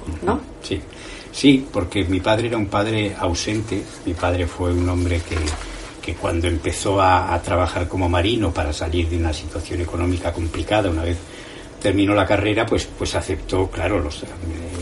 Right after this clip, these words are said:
Speaker 2: los trabajos que le salieron más, más rentables, y hubo una oportunidad que era hacer viajes que, que con mínimos descansos eran viajes de dos años. Entonces eso, visto desde hoy,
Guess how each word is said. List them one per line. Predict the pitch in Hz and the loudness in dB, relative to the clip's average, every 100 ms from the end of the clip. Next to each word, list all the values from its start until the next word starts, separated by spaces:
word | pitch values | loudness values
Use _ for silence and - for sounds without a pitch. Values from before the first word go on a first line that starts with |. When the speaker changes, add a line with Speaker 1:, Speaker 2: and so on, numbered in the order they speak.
| 90 | -6
Speaker 2:
los | 87 - | -6 -6
trabajos | 92 82 80 87 | -4 -2 -2 -4
que | 85 | -2
le | 82 | -4
salieron | 85 82 85 87 82 | -2 -2 0 0 2
más, | 85 87 - - - - - - | 2 0 -4 -10 -10 -12 -10 2
más | 110 101 | 4 6
rentables, | 95 87 117 107 98 113 - - | 4 4 6 6 4 0 -8 -4
y | 110 | 0
hubo | 98 | 4
una | 104 104 | 6 6
oportunidad | 98 95 95 101 98 107 107 | 4 2 2 4 4 4 2
que | 87 | 0
era | 82 | 0
hacer | - 85 | 0 0
viajes | 85 87 80 85 | 2 2 0 -4
que, | - 87 | -6 -6
que | 80 - - | -6 -10 -12
con | - 90 104 | -4 0 4
mínimos | 120 123 101 92 | 6 6 4 4
descansos | 92 - 98 98 110 113 - - - - | 0 0 0 0 -2 -6 -8 -14 -12 -2
eran | 95 92 | 0 4
viajes | 101 - 87 | 4 4 2
de | 87 | 2
dos | 85 - | 2 2
años. | 98 90 87 - - - - - - - - | 2 2 0 -4 -14 -10 -6 -6 -8 -16 -6
Entonces | 82 85 104 110 - | -2 0 2 2 2
eso, | 107 131 | 2 2
visto | 127 117 - 156 | 2 0 4 6
desde | 113 110 123 | 6 4 2
hoy, | 143 | 2